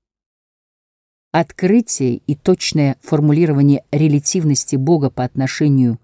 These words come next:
к человеку и его душе кажется мне одним из важнейших шагов на пути к психологическому постижению религиозного феномена и тем самым к возможности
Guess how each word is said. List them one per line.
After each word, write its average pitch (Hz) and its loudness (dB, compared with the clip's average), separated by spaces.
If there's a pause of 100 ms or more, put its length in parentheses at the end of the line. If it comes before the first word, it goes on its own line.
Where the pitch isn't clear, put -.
(400)
к - -20
человеку 131 -2 (800)
и 135 0
его 123 2
душе 120 -4 (1200)
кажется 147 -2
мне 151 2
одним 147 0
из 147 -2
важнейших 170 0
шагов 190 -4
на 135 -2
пути 127 -4 (400)
к - -18
психологическому 147 -2
постижению 151 0 (480)
религиозного 160 2
феномена 127 0 (300)
и 156 -2
тем 160 0
самым 190 -2
к - -14
возможности 190 0